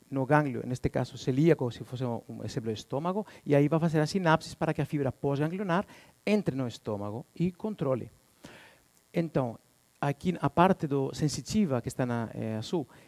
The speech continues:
ela recebe as informações do, do estômago e ela vai atravessar o gânglio, neste caso celíaco, sem fazer sinapses, vai subir pelo mesmo nervo, entra no gânglio laterovertebral, não faz sinapses,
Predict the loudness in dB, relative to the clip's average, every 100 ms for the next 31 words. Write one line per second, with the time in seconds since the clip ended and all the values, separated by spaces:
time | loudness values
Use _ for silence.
0 | _ _ -2 0 2 0 0 2 4 2
1 | 0 0 0 0 0 -2 -2 -2 -6 -4
2 | 0 2 0 -2 -2 -2 -4 -2 0 2
3 | 0 -2 0 4 6 6 4 0 2 2
4 | 2 2 4 2 2 0 4 4 4 -2
5 | -4 -4 -2 -2 -4 -2 2 6 6 4
6 | -2 -2 -2 -2 -2 -4 -2 0 2 0
7 | -4 -10 -14 -20 -20 -8 2 2 4 2
8 | 4 2 4 2 2 2 4 4 0 -6
9 | -12 -16 4 6 8 4 4 2 2 4
10 | 0 0 -2 0 2 2 0 _ -4 2
11 | 2 4 2 4 0 -2 -4 -4 -10 -12